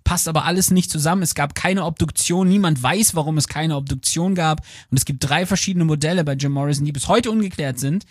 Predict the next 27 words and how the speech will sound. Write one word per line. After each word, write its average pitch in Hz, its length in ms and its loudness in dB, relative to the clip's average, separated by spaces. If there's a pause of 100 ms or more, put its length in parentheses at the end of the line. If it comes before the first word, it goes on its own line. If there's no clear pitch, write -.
(360)
Ähm, 156 480 0
äh, 147 160 -6
angeblich 170 500 -2
ist 156 100 -2
er 165 60 2
in 156 80 0
einem 147 100 0
Club - 340 -4
gestorben 175 520 0
und 165 200 2
zwei 156 180 -2
Bodyguards 165 520 -2
haben 175 140 -4
ihn 170 120 -2
nach 151 200 -2
Hause 208 280 0
getragen 185 360 -2
und 151 80 -2
in 175 120 -2
seine 160 200 0
Badewanne 180 440 -2
gelegt, 180 280 -4
damit 156 160 2
dieser 151 140 -4
Club - 240 -8
nichts 190 200 -4
abkriegt. - 460 -8